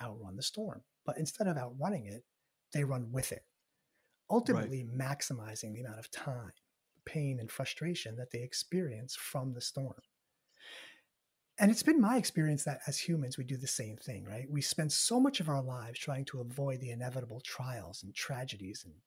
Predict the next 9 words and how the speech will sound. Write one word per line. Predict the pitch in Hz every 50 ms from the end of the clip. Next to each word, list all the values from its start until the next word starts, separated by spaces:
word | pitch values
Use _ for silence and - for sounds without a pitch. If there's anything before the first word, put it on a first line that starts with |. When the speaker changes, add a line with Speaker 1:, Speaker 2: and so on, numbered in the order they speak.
| _ _ _
Speaker 1:
trauma | - - - - 139 127 139 139 110 87 95
and | 98 104 104
transitions | - - 123 127 135 135 139 131 - - - - - - - - - - - - - - _ _ -
that | 156 143 -
come | - 190 190 160
along | 135 135 147 151 147 143
with | 131 135 -
difficult | - 147 - 135 - 135 123
circumstances. | - - 160 156 - - 131 - - 95 - 101 - - 110 - - -